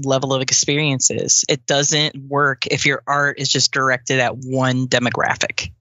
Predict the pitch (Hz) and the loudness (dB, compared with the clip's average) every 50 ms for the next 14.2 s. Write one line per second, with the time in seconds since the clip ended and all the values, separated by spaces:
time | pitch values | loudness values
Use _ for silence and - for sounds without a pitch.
0 | _ _ _ _ _ _ _ _ _ _ _ - - - - - - - - - | _ _ _ _ _ _ _ _ _ _ _ -12 -10 -8 -6 -4 -2 -2 -2 -2
1 | - - - - _ _ _ - 185 175 170 160 151 156 156 160 156 - 151 151 | -4 -6 -8 -12 _ _ _ -4 -2 0 0 2 2 2 2 0 0 -2 -2 -2
2 | 156 156 151 143 139 135 135 - 151 151 151 143 139 131 127 - - - - - | 0 0 0 0 0 -2 -2 -2 0 0 2 0 0 -2 -4 -4 -6 -6 -6 -8
3 | - _ _ _ _ _ _ _ _ - 151 - 143 147 - - 139 147 170 - | -12 _ _ _ _ _ _ _ _ -4 -4 -2 -4 -4 -2 -2 0 0 0 0
4 | - 208 208 190 202 190 175 165 - 175 160 156 156 151 - 147 - - - - | -2 -2 -2 0 0 0 2 2 0 0 0 0 0 0 0 0 2 2 0 0
5 | - 143 143 147 143 131 127 123 - - - 104 71 73 - - - - - - | 0 0 0 2 0 0 -2 -2 -2 -2 -2 -2 0 0 2 2 2 2 2 0
6 | - _ _ _ _ _ _ _ _ _ _ - 143 143 - - 147 147 151 156 | -4 _ _ _ _ _ _ _ _ _ _ -4 -4 -2 0 0 0 2 2 2
7 | 160 156 _ 139 147 143 143 143 139 131 120 120 143 139 - 151 147 151 143 - | 2 0 _ 0 0 2 2 2 2 0 -2 -2 -4 -2 -2 0 0 2 0 0
8 | - 143 143 143 139 - 143 139 139 143 143 143 139 135 131 131 135 - _ _ | 0 0 2 2 2 2 0 0 0 0 0 2 2 2 0 -2 -4 -6 _ _
9 | _ _ _ _ _ _ _ _ _ _ _ _ _ _ _ _ _ _ _ - | _ _ _ _ _ _ _ _ _ _ _ _ _ _ _ _ _ _ _ -4
10 | 131 135 135 123 127 123 120 120 120 120 123 - _ _ _ _ _ _ - - | -2 0 0 0 0 0 0 -2 -2 -4 -6 -8 _ _ _ _ _ _ -20 -14
11 | _ - 143 131 131 127 - - - _ _ _ _ _ _ _ _ - 139 147 | _ -2 -2 0 0 0 0 -2 -4 _ _ _ _ _ _ _ _ -2 0 0
12 | 147 131 120 - - _ _ _ _ _ _ _ _ _ _ _ 160 151 151 160 | 0 0 -2 -4 -8 _ _ _ _ _ _ _ _ _ _ _ -4 -2 -2 0
13 | 170 180 175 175 160 160 160 156 139 143 143 143 135 131 123 - - - 127 123 | 0 0 0 0 0 -2 -4 -4 -4 -2 -2 -2 -2 -2 0 0 0 0 -2 -2
14 | 113 95 - - | -2 -2 -2 -4